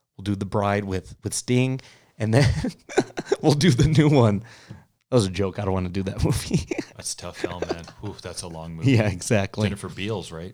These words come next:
Speaker 1: Mm-hmm.
Speaker 2: Yeah.
Speaker 1: But
Speaker 2: if we're gonna do Jennifer Beals, we're doing Flashdance, buddy.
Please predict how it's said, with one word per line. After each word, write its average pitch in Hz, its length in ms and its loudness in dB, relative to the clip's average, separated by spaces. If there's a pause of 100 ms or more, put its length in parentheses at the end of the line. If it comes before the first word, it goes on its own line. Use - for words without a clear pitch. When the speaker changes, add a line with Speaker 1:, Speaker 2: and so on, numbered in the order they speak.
Speaker 1:
Mm-hmm. 101 420 0
Speaker 2:
Yeah. 78 180 -14 (640)
Speaker 1:
But 120 320 6 (120)
Speaker 2:
if - 80 -10
we're 170 60 2
gonna 180 120 4
do 139 100 2
Jennifer 117 320 2
Beals, 92 280 -2
we're 107 120 -2
doing 92 160 -2
Flashdance, 95 680 2
buddy. 87 260 -4